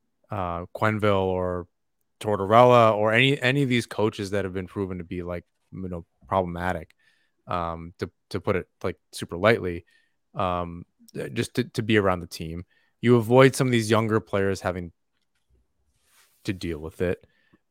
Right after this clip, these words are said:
Um, and it gets a new head coach back into the mix. It's different when it's a good coach. It's not like it's Gerard Gallant,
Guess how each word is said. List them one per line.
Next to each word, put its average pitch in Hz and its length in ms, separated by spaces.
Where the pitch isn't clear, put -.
Um, 95 340
and 123 140
it 127 120
gets 151 440
a 127 80
new 110 340
head 107 260
coach - 540
back 104 340
into 101 200
the 90 100
mix. 92 500
It's 123 160
different 208 340
when 127 120
it's 117 100
a 113 80
good 113 320
coach. - 340
It's - 140
not 143 160
like 113 180
it's - 180
Gerard 101 500
Gallant, 90 400